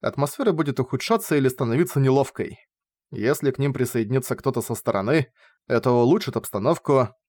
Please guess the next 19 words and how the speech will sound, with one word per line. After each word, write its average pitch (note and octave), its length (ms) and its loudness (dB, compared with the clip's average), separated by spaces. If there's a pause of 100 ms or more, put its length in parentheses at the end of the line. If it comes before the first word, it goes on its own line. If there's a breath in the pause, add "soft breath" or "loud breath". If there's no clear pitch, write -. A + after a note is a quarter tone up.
(140)
потому F3 420 0
Анжи E3 360 2
и - 20 6
остальные C3 560 2
хотели, D#3 380 0
чтобы C3 320 0
группа C#3+ 400 2
Рорана C3+ 320 4
сопровождала A#2+ 640 0
их. - 260 -10 (600)
«Возможно, G#3 600 2
благодаря E3+ 440 2
тебе C#3 280 2
его D#3 180 4
желание C3+ 360 4
бегать B2+ 300 2
за A#2+ 160 2
женщинами D#3 480 2
поутихнет». - 760 0